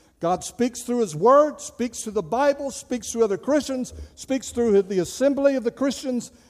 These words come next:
He, he speaks in prayer. He speaks in all these different ways. But until you are born again, you don't have the Holy Spirit in you.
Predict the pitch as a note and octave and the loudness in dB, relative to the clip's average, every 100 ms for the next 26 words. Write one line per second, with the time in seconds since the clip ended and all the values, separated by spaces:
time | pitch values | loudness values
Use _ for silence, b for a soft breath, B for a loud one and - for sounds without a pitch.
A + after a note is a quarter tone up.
0 | b A3 G#3+ G3 - - A#3+ - G3+ E3 | b -6 -2 -4 -4 -6 -6 -6 -8 -6
1 | - C4 C#4 B3 - B3+ B3 G3+ A#3+ C#4 | 0 2 2 0 -4 -8 -6 -2 2 2
2 | C4+ G#3+ C4 A#3 B3 C4+ G#3+ G3+ - b | 0 -6 -6 -2 2 2 2 -2 -10 b
3 | b b F#3 F#3 - C#4 C4 B3 D#3 G#3+ | b b -2 0 0 0 2 4 4 8
4 | D4+ C4+ D3+ F3 F3+ G#3 G#3 B B C3+ | 10 8 4 0 2 0 -2 B B -2
5 | D4 C#4 A#3+ B3 A3 A#3+ B3+ - C#4+ C#4 | 4 4 4 6 6 6 6 0 -4 0
6 | A#3+ G3 F#3+ G3+ A3+ | 2 2 2 0 -4